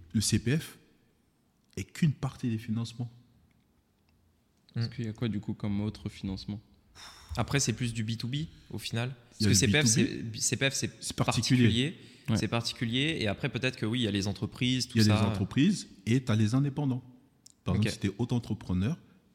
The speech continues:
Speaker 1: il y a ton dispositif de financement.
Speaker 4: Ok.
Speaker 1: Si t'es une entreprise, tu as des salariés, il y a les opco qui vont financer, euh, la formation de tes salariés.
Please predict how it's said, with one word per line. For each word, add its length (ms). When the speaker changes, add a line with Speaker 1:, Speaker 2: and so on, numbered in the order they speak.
Speaker 1:
il 180
y 80
a 120
ton 200
dispositif 680
de 160
financement. 540
Speaker 4:
Ok. 120
Speaker 1:
Si 160
t'es 120
une 140
entreprise, 640
tu 140
as 80
des 100
salariés, 560
il 80
y 40
a 60
les 220
opco 420
qui 160
vont 220
financer, 520
euh, 420
la 80
formation 340
de 120
tes 120
salariés. 460